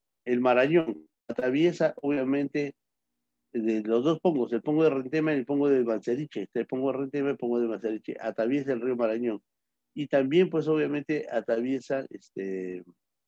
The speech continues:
Huánuco, Ancash, La Libertad, Cajamarca, Amazonas y Loreto, ¿cierto? Entonces, es, obviamente, el río Marañón, es el más indepart-, indepartamental, porque recorre muchos,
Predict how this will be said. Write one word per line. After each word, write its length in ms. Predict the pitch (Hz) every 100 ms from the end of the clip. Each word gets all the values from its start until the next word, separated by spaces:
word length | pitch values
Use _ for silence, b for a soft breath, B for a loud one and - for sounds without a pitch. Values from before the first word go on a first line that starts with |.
| _ _ _ _ _ _ _ _ _ _ _ _ _ _ _ -
Huánuco, 460 | 107 147 156 -
Ancash, 260 | 131 139 143
La 120 | 131
Libertad, 360 | 123 110 120 131
Cajamarca, 400 | 123 113 123 120
Amazonas 460 | 113 104 120 113
y 80 | 113
Loreto, 340 | 101 95 87 _ _
¿cierto? 400 | - 98 - 165 _ _ _ _ _
Entonces, 380 | 113 110 120 135
es, 340 | - 135 131 -
obviamente, 840 | - 123 120 117 120 117 131 127 -
el 160 | 110
río 240 | 101 120 113
Marañón, 380 | 104 110 131 -
es 220 | 113 101
el 160 | 117 104
más 240 | 139 139
indepart-, 720 | 147 127 95 - 98 98 110 -
indepartamental, 1160 | 135 139 135 120 - 104 - 101 90 92 98 - _ _ _ -
porque 260 | 101 95
recorre 320 | 98 104 120 113
muchos, 440 | 117 123 113 _